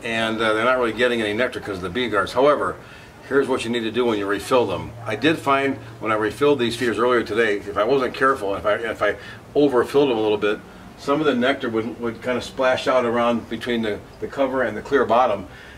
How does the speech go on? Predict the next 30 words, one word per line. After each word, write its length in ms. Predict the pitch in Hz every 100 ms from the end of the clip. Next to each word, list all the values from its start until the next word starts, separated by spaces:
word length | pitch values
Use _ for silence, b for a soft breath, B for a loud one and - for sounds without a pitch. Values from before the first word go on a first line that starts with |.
| B
and 300 | 120 117 117
there'd 280 | 120 117 120
be 100 | 120
nectar 400 | 123 135 139 113
right 240 | 117 135
here 260 | 127 131 113
just 220 | 113 117
below 220 | 123 123
the 100 | 113
red 180 | 107 110
cover, 320 | - 135 107
and 120 | 104 107
the 60 |
bees 260 | 104 139 117
were 140 | 110
attracted 460 | 101 - 120 113 -
to 100 | 104
that. 320 | 113 - - - - - - - - - - -
So 160 | - 117
I 40 |
took 300 | 107 156 - 143
the, 280 | 131 123
uh, 100 | 113
feeders 340 | 117 151 123 101
back 220 | 123 143
inside, 440 | 139 - 104 104 B B B B B B B B -
emptied 280 | 135 139 135
out 140 | 135 135
the 100 | 123
nectar, 440 | 113 117 110